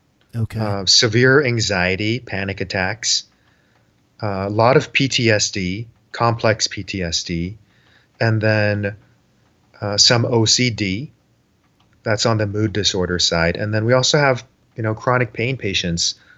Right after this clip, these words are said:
Speaker 2: um, some with fibromyalgia, some with trigeminal neuralgia,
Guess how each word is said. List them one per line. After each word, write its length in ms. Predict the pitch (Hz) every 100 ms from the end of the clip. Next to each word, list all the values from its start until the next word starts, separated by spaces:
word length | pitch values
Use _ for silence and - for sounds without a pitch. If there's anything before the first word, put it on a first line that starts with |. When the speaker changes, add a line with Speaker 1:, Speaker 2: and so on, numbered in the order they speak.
| _ -
Speaker 2:
um, 220 | 98 98
some 260 | - 107
with 140 | 104 101
fibromyalgia, 1200 | - 98 101 113 104 92 87 90 101 107 107 107 - - _
some 320 | - 104 101
with 180 | 101 98
trigeminal 680 | - 104 101 104 95 101 104
neuralgia, 760 | 101 104 101 98 98 110 104